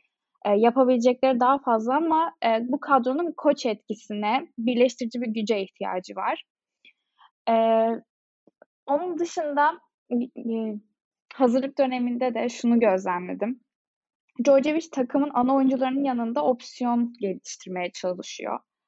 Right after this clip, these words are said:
Mesela Şayok'u daha farklı, istediği alanı yaratabileceği bir şekilde kullanıyor. Ee, bench'teki oyuncuların da sınırlarını görmeye çalışıyor. Bu açıdan olumlu yorumluyorum.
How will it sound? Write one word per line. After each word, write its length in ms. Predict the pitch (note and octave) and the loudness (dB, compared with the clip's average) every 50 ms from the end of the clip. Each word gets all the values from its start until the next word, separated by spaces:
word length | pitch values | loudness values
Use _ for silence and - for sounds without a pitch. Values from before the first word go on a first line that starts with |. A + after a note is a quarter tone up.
| _ _ _ _ _ _ _ _ _ _ - | _ _ _ _ _ _ _ _ _ _ -4
Mesela 400 | A#3+ A#3 A#3 A#3+ C4 B3 A#3+ A#3+ | -4 -4 -2 0 2 2 2 2
Şayok'u 680 | A#3 - C#4+ B3+ B3 B3 B3 - - C4+ B3+ A#3+ - - A3+ - | 0 0 2 4 4 4 2 4 2 4 4 4 0 -4 0 0
daha 240 | A3+ A3 A3 A#3+ | 4 4 4 4
farklı, 520 | A#3 - B3 A3 G#3+ A3 - _ A#3+ A3+ G#3+ | 2 0 -4 -4 -4 -4 -8 _ -8 -6 -6
istediği 480 | - A3+ - - A#3+ G#3+ G#3+ B3 A3+ | -6 -10 -6 -6 -6 -4 -4 -4 -2
alanı 400 | - A3 G#3+ A3 A3 A3+ A3+ A3+ G#3+ - | -2 -2 -2 -4 -4 -6 -8 -8 -10 -8
yaratabileceği 640 | - A3 G3+ G#3 G#3+ - A#3 A3 A3+ G#3 G#3 A3 G#3+ G#3 | -4 -2 -2 -2 -2 -4 -6 -6 -6 -4 -2 -4 -4 -4
bir 60 | - | -4
şekilde 460 | - G3+ - _ - F#3 - F3+ F3 - | -10 -14 -12 _ -10 -6 -4 -6 -6 -6
kullanıyor. 600 | - - G3+ F#3 F#3 F3+ E3+ E3+ D#3+ D#3+ E3+ F#3 - C#4 - _ _ _ _ _ _ _ _ _ G#3 | -8 -10 -6 -4 -4 -4 -4 -8 -6 -4 -4 -4 -4 -6 -12 _ _ _ _ _ _ _ _ _ 2
Ee, 240 | G#3 G3 G3+ G#3 | 4 4 2 2
bench'teki 460 | A#3 A#3+ B3+ B3 - - C#4+ C#4 - D4+ | 0 0 0 -2 -2 -4 -4 2 4 6
oyuncuların 580 | C#4 C4+ B3 C4 B3 C4 C4 C4 C#4+ C#4 C4+ | 6 6 6 4 4 4 4 4 4 4 4
da 120 | A#3 A3 A3 | 4 2 2
sınırlarını 540 | - - B3 A3+ G#3+ G#3 G#3 G#3 A3+ A3+ | 0 -2 -2 -2 0 0 0 -2 -2 0
görmeye 400 | G#3+ A3 F#3+ F#3+ G3 G3+ G3+ G#3+ | 0 0 0 0 -2 -4 -6 -6
çalışıyor. 420 | - - F3+ F3 F#3 - - B3 A#3+ | -6 -6 -6 -6 -4 -4 -2 -2 -2
Bu 260 | A#3+ C4 C#4+ C#4 C4 - | 0 0 0 0 0 0
açıdan 420 | B3 A#3+ - - A#3+ C4 C4+ C4 - | -2 -4 -4 -4 -2 -2 -2 -2 -2
olumlu 600 | - A3 A3 G#3+ A3 A3 G#3+ A3 G#3+ A#3 A3+ - _ - | 0 0 0 2 0 -2 -2 0 0 0 0 -2 _ -6
yorumluyorum. 880 | G3+ G#3+ G#3 G3+ F#3+ F#3+ F#3+ F#3 F3+ F3+ F3 E3+ F3 G3 A3+ B3+ D4 | -4 -2 -2 -2 -4 -4 -4 -4 -2 -2 -2 -2 -4 -4 -6 -6 -8